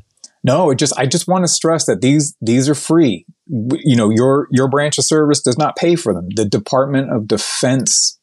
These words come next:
pays for these exams. You can take them now. They're available now. Go to the, our website, go to the vendors' websites. And remember, there's no permission needed. You, you're eligible to take these exams. So I,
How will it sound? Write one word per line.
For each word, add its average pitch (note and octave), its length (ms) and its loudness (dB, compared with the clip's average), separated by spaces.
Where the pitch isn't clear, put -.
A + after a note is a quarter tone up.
pays B2 280 0
for C3+ 140 2
these A#2 200 2
exams. G#2+ 600 0
You A2+ 120 0
can F#2 180 -2
take B2+ 300 -2
them B2+ 200 2
now. A2+ 400 2
They're F2+ 180 2
available B2 600 0
now. G#2+ 480 2
Go G#2 180 2
to A#2+ 100 0
the, - 160 -2
our A#2+ 200 2
website, A#2 560 2
go G#2 180 0
to G#2+ 80 2
the A2 120 2
vendors' C3+ 380 0
websites. B2+ 720 0
And A2+ 320 0
remember, A#2+ 400 2
there's C#3 240 0
no C3+ 400 2
permission C#3+ 400 0
needed. F#2+ 340 0
You, A2+ 280 2
you're C3 320 2
eligible B2+ 420 2
to G#2 60 -6
take A#2+ 160 0
these A2+ 180 2
exams. G#2 520 -2
So G#2 380 0
I, G#2 60 0